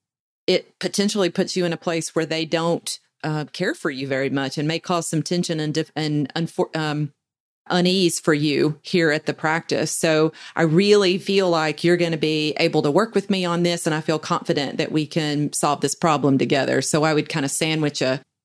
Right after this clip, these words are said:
compliment on each end and then the feedback in the middle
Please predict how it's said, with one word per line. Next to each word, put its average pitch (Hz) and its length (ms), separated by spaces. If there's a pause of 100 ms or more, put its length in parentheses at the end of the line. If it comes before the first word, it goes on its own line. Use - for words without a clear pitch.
(300)
compliment 180 520
on 160 120
each 160 240
end 165 280
and 151 100
then 147 100
the 147 60
feedback 151 560
in 143 80
the 143 80
middle 156 500